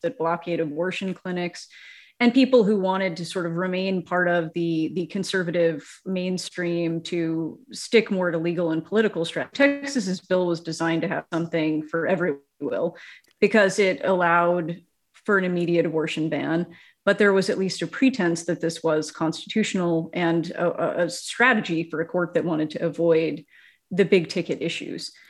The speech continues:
So, um, this, this bill, I think, in a way, is a snapshot of, of where the anti-abortion movement is right now, um, and it'll tell us a lot about where things may be going in other states.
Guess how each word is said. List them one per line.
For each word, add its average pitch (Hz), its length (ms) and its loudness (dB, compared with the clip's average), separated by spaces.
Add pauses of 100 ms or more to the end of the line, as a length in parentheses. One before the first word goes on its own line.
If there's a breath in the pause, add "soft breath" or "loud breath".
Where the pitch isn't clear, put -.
(160 loud breath)
So, 202 380 6 (220 loud breath)
um, 196 260 0
this, 269 260 4
this 247 280 4
bill, 285 200 8
I 190 100 8
think, 190 180 -4
in 180 80 -4
a 170 60 -2
way, 170 160 0
is 165 120 -2
a 165 60 -2
snapshot 175 720 0
of, 165 100 0
of 160 60 -6
where 180 480 0
the 165 160 2
anti-abortion 165 580 -2
movement 156 340 -2
is 170 220 -4
right 147 200 -4
now, - 480 -4
um, 160 260 -2
and 190 120 -2
it'll 170 200 2
tell 160 200 -2
us 160 140 -6
a 160 60 -6
lot 156 180 -2
about 151 220 -4
where 156 160 -2
things 156 260 -6
may 151 80 0
be 151 140 -2
going 151 280 -6
in 147 100 -6
other 131 200 -8
states. - 460 -12